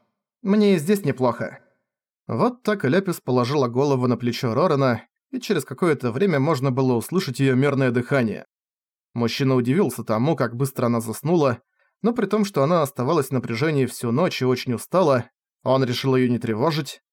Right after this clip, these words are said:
и просто ехать вперёд. Знать бы ещё, где мы. Скорее всего, Ханс был впереди,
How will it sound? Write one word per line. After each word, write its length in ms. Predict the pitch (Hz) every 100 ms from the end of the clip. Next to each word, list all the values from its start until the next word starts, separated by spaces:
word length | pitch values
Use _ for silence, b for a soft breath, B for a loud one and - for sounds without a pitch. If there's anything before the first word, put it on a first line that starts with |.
| -
и 120 | 113
просто 380 | 104 117 123 247
ехать 300 | 147 120 113
вперёд. 560 | - 147 120 - - - _ _ _ _ _ _
Знать 480 | 127 110 127 135 131
бы 140 | 135
ещё, 260 | 127 - 143
где 340 | 131 123 131
мы. 260 | 110 58 - _ _ _ _ _ _ _
Скорее 420 | - 117 160 180
всего, 300 | - 151 170
Ханс 340 | - 160 143
был 180 | 131 135
впереди, 600 | 123 135 127 120 185 127